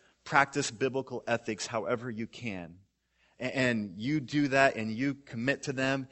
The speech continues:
in school and in work and in the home and in volunteering, in all of those ways. There will be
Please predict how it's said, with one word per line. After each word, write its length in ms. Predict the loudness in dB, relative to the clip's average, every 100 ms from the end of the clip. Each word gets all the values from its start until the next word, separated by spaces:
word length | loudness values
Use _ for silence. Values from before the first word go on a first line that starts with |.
| -12
in 200 | -4 -4
school 680 | -2 -4 -2 0 2 2 2 -2
and 220 | -2 0
in 200 | -2 0
work 360 | 4 4 2 -2
and 100 | -4
in 100 | -2
the 100 | -2
home 400 | 0 2 2 0
and 100 | -2
in 100 | 0
volunteering, 600 | 2 0 0 0 0 0
in 100 | -2
all 240 | 0 2
of 80 | 2
those 240 | 2 0 0
ways. 260 | 0 0 -6 -18 0
There 140 | 4
will 140 | 4 4
be 160 | 2